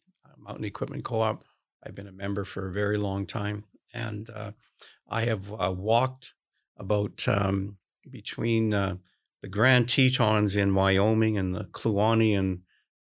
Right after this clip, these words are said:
the Yukon, I probably have walked about twenty-five hundred kilometers of backcountry. And so that's the kind of space that they're in, in terms of the gear that they sell. And, uh, when I walk into the store,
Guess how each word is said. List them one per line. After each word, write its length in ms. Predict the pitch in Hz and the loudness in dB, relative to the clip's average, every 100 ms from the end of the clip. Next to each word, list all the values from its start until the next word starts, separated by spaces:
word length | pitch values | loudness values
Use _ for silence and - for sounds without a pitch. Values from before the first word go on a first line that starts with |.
| - | -20
the 80 | 95 | -16
Yukon, 680 | 104 110 113 110 107 104 - - | -14 -8 -4 -2 -2 -4 -8 -14
I 140 | 104 | -12
probably 520 | - 117 107 98 101 | -8 -6 -4 -4 -4
have 120 | 98 98 | -4 -4
walked 340 | 101 98 - | -4 -4 -6
about 240 | 113 104 - | -14 -16 -20
twenty-five 560 | - 104 98 104 101 | -20 -20 -20 -12 -10
hundred 340 | 104 104 98 - | -8 -12 -14 -8
kilometers 560 | 107 110 123 127 127 _ _ _ _ | -6 -6 -8 -14 -20 _ _ _ _
of 120 | - 110 | -20 -12
backcountry. 640 | 107 101 120 113 143 131 127 _ _ _ _ _ - | -8 -6 -4 -4 -4 -10 -12 _ _ _ _ _ -12
And 280 | 107 104 | -8 -6
so 280 | - - 101 | -6 -6 -4
that's 260 | 98 107 - | -2 -4 -6
the 80 | 113 | -10
kind 240 | 113 104 | -8 -8
of 120 | 104 - | -10 -14
space 440 | - - 110 107 - | -12 -6 -4 -4 -8
that 160 | 113 | -12
they're 220 | 117 113 113 | -4 -2 0
in, 140 | 117 | 0
in 160 | 127 131 _ - | -4 -8 _ -20
terms 260 | 113 104 | -20 -20
of 100 | 107 | -20
the 60 | 101 | -20
gear 300 | 95 104 107 | -20 -8 -6
that 200 | 104 98 | -6 -10
they 140 | 107 104 | -12 -6
sell. 500 | - 104 101 101 - _ _ _ _ | -2 0 0 -2 -8 _ _ _ _
And, 500 | - 113 101 101 101 107 | -10 -8 -6 -6 -8 -8
uh, 280 | 101 104 110 - | -8 -8 -10 -14
when 160 | - 107 | -10 -4
I 80 | 107 | 0
walk 320 | 110 117 131 | 2 0 0
into 180 | 113 104 | 0 0
the 80 | |
store, 560 | 101 - 127 139 160 - | 0 2 4 4 2 -2